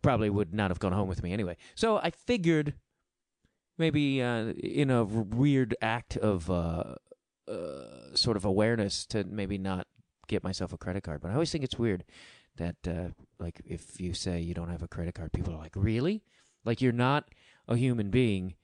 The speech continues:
if you don't have a credit card. And now you can't buy drinks on an airplane without a card. You used to be able to pay cash. I just, uh, feel,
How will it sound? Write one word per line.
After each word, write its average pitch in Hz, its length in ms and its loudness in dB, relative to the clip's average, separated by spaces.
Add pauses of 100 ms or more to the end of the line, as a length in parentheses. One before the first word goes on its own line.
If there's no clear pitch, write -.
(140)
if 87 120 -8
you 107 60 2
don't 101 160 2
have 87 120 2
a - 40 -6
credit 110 280 0
card. 73 360 -6
And 117 100 -2
now 185 140 2
you 165 140 2
can't 151 220 0
buy 131 140 2
drinks 139 320 0
on 120 100 0
an 117 120 0
airplane 104 580 0
without 107 300 0
a - 20 0
card. 90 380 0
You 87 80 -2
used 92 140 -6
to - 40 -14
be 95 120 2
able 90 180 0
to - 100 -4
pay 85 80 -4
cash. 120 260 -6 (520)
I 92 100 -2
just, 107 320 -4
uh, 98 140 2
feel, 95 400 -4